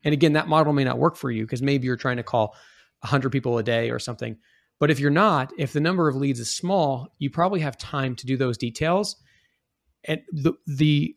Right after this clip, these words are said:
level of attention and care that that's gonna communicate to someone is gonna be palpable. Like, if someone called me and said, "Hey, Matt, I just, I saw this flip. I'm, like, super impressed with what you did with it. I saw the end pictures when it, you know, when it sold." I'd be like, "All right."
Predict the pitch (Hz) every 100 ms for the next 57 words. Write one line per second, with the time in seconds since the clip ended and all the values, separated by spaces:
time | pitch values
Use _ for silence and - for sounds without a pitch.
0 | - 151 202 233 170 127 156 - 151 -
1 | 165 151 117 113 - 143 156 127 123 -
2 | 131 - 131 131 131 123 135 120 123 104
3 | 95 - 113 110 98 - _ _ _ 135
4 | 131 220 233 147 - 131 143 151 147 123
5 | 113 110 127 123 117 123 - - 127 135
6 | 120 113 - 131 - _ 131 123 117 -
7 | - - - - 190 165 135 113 - 120
8 | - 127 135 - 120 107 131 139 139 135
9 | 123 120 131 120 117 110 - 156 147 135
10 | 123 120 - _ _ _ _ - 139 131
11 | 120 143 - 160 165 165 156 _ _ _
12 | 123 127 120 98 - _ - 131 104 104